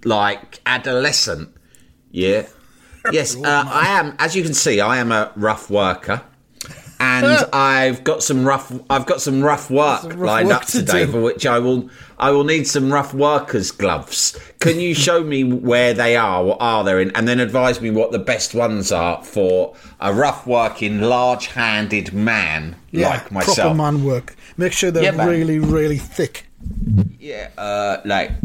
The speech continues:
Speaker 1: if you want, like, they're all good, you know.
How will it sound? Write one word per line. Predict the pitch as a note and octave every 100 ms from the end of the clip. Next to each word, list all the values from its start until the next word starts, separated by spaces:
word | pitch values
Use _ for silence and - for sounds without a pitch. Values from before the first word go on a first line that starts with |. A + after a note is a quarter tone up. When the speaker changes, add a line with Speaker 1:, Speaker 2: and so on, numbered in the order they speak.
| G#2+ -
Speaker 1:
if | G#2 C3
you |
want, | C3 D3 A2 - G#2
like, | F#2+ E2+ - - - - - - - -
they're | G#2+
all | C3 -
good, | - -
you | D#2
know. | C#2